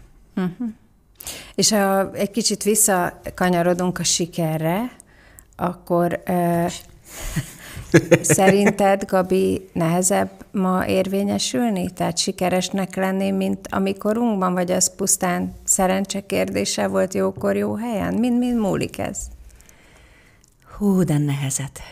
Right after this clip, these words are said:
Speaker 2: kérdezel. Ö,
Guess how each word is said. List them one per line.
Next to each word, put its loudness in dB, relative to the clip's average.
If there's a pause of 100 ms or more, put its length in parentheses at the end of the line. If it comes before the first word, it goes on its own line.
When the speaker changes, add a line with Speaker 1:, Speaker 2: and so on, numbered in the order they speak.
(260)
Speaker 2:
kérdezel. -10 (1900)
Ö, -10